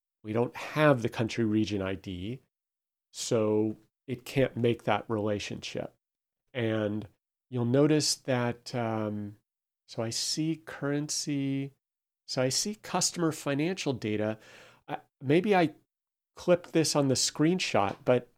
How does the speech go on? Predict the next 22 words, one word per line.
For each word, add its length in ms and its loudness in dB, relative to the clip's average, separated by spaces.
I'm 160 0
not 240 0
seeing 400 2
the 100 0
customer 1120 -4
relationship. 880 -4
So 120 -4
let's 220 -4
take 220 -4
a 20 4
look 300 0
at 100 -4
that 400 -4
and 240 -6
see. 460 -6
So 260 0
here, 840 0
let's 180 -10
go 200 -2
back 480 -6
to 440 -4
metadata, 800 -4